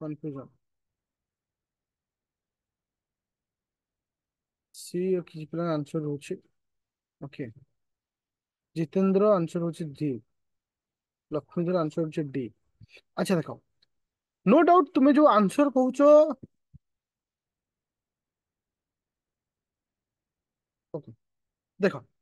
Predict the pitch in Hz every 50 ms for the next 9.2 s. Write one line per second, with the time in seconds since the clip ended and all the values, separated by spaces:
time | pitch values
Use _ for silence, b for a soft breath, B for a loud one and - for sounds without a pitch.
0 | _ _ _ - - _ _ _ _ _ _ _ _ _ _ _ _ _ _ -
1 | 185 226 320 349 254 214 220 247 311 311 - 339 339 330 - 302 320 320 262 226
2 | 214 214 - 302 285 277 277 277 262 - 285 285 240 196 165 160 - - _ _
3 | _ _ _ _ - 143 139 151 247 254 190 156 135 117 - _ _ _ _ _
4 | _ _ _ 208 277 285 - - 214 214 254 294 277 294 - - 214 185 160 -
5 | - - - - _ _ _ _ _ _ _ _ _ _ - 269 - 359 330 214
6 | 190 240 220 277 339 320 339 359 - 370 330 - - - 240 196 - - 302 311
7 | 294 302 240 - - - - - _ _ _ _ _ _ _ - 254 277 285 320
8 | 311 - 320 - - - - 208 220 247 269 254 277 277 277 220 269 233 175 143
9 | 120 - - -